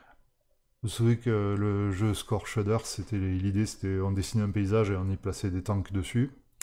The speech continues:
euh, qui ensuite allaient pouvoir tirer des, des boulets de canon.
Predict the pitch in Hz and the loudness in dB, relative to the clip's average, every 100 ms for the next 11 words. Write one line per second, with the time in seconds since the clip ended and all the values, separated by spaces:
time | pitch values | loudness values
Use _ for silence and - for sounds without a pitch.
0 | - - - - - - _ - 98 92 | -16 -20 -20 -20 -20 -20 _ -4 -2 0
1 | 90 85 85 85 82 85 - 95 - - | -2 -2 -4 -6 -6 -8 -4 -4 -4 -4
2 | 92 87 98 85 - 95 95 90 85 85 | -4 -2 -4 -4 -6 -8 -4 -4 -4 -4
3 | 87 92 87 - 95 104 143 | -4 -4 -4 -4 -2 0 0